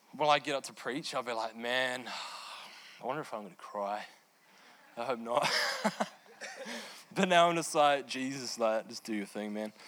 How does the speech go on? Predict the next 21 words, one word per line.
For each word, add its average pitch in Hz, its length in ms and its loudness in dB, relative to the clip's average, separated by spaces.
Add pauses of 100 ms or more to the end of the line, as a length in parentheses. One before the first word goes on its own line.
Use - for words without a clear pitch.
(380)
Um, 131 320 8 (800)
Mark 170 320 10
six 180 380 2
thirty-four, 147 840 6
and 143 180 2
Jesus, 175 420 2 (180)
and 151 320 2
Jesus, 190 480 6
when 185 100 2
he 165 60 0
came 175 320 2
out, 147 300 8
saw 160 180 4
a 151 60 4
great 160 320 4
multitude 143 760 0 (280)
and 147 200 6
was 135 180 0
moved 156 520 4
with 139 500 0 (800)
compassion 139 840 2